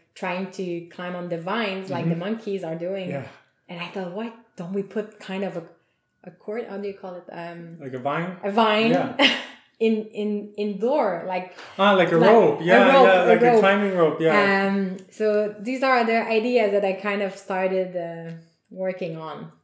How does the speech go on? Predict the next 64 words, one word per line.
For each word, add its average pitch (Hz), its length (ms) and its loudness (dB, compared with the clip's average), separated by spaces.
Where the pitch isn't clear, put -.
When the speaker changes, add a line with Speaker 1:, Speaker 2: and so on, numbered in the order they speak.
Speaker 1:
So - 140 -12
Speaker 2:
Yeah, 170 280 -2
those - 240 2
are - 40 -2
great. - 220 0
Speaker 1:
<laughs> - 140 -20
maybe 202 240 -2
I 196 160 -2
have 190 240 -4
the, 180 140 -6
like, 165 280 -14
uh, 160 380 -14
how, 190 200 -14
how 202 80 -8
do 208 80 -8
you 202 120 -8
call 190 180 -10
it? 170 120 -12
A 175 120 -12
vine 175 320 -10
that, 160 340 -12
uh, 160 360 -18
twists 190 280 -8
around 165 300 -12
things. 160 340 -16
Speaker 2:
Yeah, 220 280 4
like 160 300 4
a, 151 280 4
um, 135 800 -2
a 139 120 -2
vine 151 760 0
curling 156 380 0
on 143 180 -2
the, 139 60 -4
on 135 260 2
the - 80 2
Speaker 1:
Mm-hmm. 127 80 4
Speaker 2:
rope. 185 320 4
Yeah, 180 260 2
Speaker 1:
Yeah, 156 160 -6
Speaker 2:
yeah. 156 100 0
Speaker 1:
we'll, 247 200 0
we'll 359 180 -2
try. 170 260 -4
We'll 214 140 -4
see. 185 160 -6
We'll 208 180 -2
do 262 160 0
the 240 140 2
testing, 202 400 -2
and 185 100 -6
I'll 180 140 -6
Speaker 2:
That'd 151 140 2
Speaker 1:
share 190 80 2
Speaker 2:
be 190 80 0
Speaker 1:
it 190 80 -8
in 196 160 0
the 190 80 0
Speaker 2:
great. 180 80 -2
Speaker 1:
mastermind 170 640 -8
group. 160 180 -8
Speaker 2:
Excellent. 143 560 -8
Speaker 1:
For 175 140 -6
sure. 165 340 -8